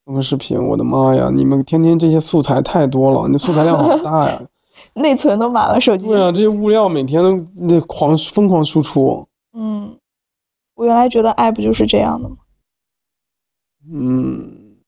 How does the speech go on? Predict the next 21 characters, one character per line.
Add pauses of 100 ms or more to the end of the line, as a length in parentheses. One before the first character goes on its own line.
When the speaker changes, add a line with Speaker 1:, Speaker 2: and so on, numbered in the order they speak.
(1200)
Speaker 1:
不
是
吧？ (1000)
<laughs>
这，
这
窒， (120)
这
窒
息
的
爱
可
能
也
算
是
一
种
爱
吧。